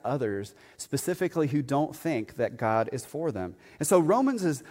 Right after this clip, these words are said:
a letter that's written to, uh, a community that's got two kinds of groups in it. Ethnic Jewish Christ followers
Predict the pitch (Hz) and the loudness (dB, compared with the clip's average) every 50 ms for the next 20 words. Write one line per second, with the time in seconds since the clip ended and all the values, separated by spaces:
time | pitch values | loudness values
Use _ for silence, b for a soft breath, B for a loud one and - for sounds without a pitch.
0 | B B - 139 147 165 185 190 175 151 143 135 - - 131 143 170 - 160 147 | B B 2 4 4 6 6 4 4 4 4 2 2 0 -2 0 0 0 0 -4
1 | 139 - - 139 135 131 123 B B B B B - 127 127 127 127 123 123 123 | -4 -2 -2 0 0 0 -2 B B B B B -2 0 2 2 4 4 2 2
2 | 120 117 - - 131 135 - 139 123 _ - - - 143 143 160 202 226 190 156 | 0 0 -2 -4 -6 -6 -6 -8 -12 _ -14 -6 -4 -2 0 0 0 2 0 2
3 | 147 139 127 139 135 - - 151 151 165 - B B B B B B - - 202 | 2 2 0 0 -2 0 -2 2 2 2 0 B B B B B B -8 -6 -4
4 | 202 208 196 - - - 170 175 170 147 143 117 120 127 135 143 143 - - 110 | -4 -4 -6 -8 -6 -2 0 0 0 0 -2 -6 -4 -2 -2 -2 -4 -4 -8 -8
5 | 95 92 85 - - B B B B B 151 165 180 - - - 185 185 180 - | -6 -6 -8 -10 -12 B B B B B 4 4 4 2 -2 -2 -2 -2 -2 -4
6 | - - b b b b b b 120 117 120 131 165 185 175 139 127 123 120 - | -14 -20 b b b b b b -14 -6 0 2 2 4 6 4 4 4 2 -4
7 | - - - - _ - - - - 147 131 131 123 - - - 95 92 85 85 | -10 -14 -16 -18 _ -20 -16 -8 -2 0 0 0 0 -2 -6 -4 -4 -4 -4 -4
8 | 87 90 90 98 143 160 - - - - | -6 -10 -12 -12 -14 -14 -16 -20 -20 -20